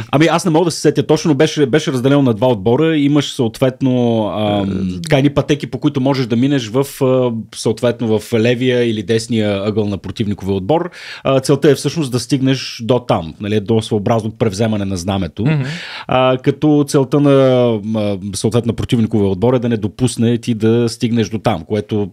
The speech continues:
Speaker 1: какво означава? Има страшно дърпане, ритане, бутане.
Speaker 2: Мгм.
Speaker 1: А, аз толкова травми не съм имал, колкото в, в,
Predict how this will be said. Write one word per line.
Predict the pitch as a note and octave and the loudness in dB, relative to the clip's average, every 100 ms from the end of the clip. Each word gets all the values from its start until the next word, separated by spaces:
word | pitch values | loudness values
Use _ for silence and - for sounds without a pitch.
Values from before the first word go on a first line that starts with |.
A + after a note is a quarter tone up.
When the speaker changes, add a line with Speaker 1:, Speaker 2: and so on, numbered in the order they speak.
| _ | _
Speaker 1:
какво | - G#2+ | -2 -2
означава? | F#2 F2 - B2 B2 | -2 -6 -2 0 0
Има | G#2+ | -2
страшно | - A2 - F#2+ | -2 -4 -2 -4
дърпане, | E2+ B2 C3+ G#2+ | -2 0 0 -2
ритане, | F#2+ C3 C#3+ A#2 | -2 -2 0 0
бутане. | F#2+ G2+ C#3 C#3 C3+ C3 B2+ - | -2 -2 0 0 2 0 -4 -4
Speaker 2:
Мгм. | B2 A#2 C#3 E3 - | -4 -4 -6 -6 -2
Speaker 1:
А, | A#2+ B2 B2 | 2 4 2
аз | A#2 B2+ - | 0 -4 -2
толкова | - C3+ - C#3+ A2+ | 0 0 2 0 2
травми | C#3 C3+ C3+ B2 | 2 2 2 0
не | A2+ | 0
съм | - B2 | 0 0
имал, | B2+ B2+ B2+ B2 A#2+ A#2+ A2 | 2 2 0 0 0 -2 -4
колкото | G#2 A#2+ A2+ A#2 B2 | -2 0 0 -2 -2
в, | G2+ - - - | -2 -4 -12 -12
в, | G#2+ | -2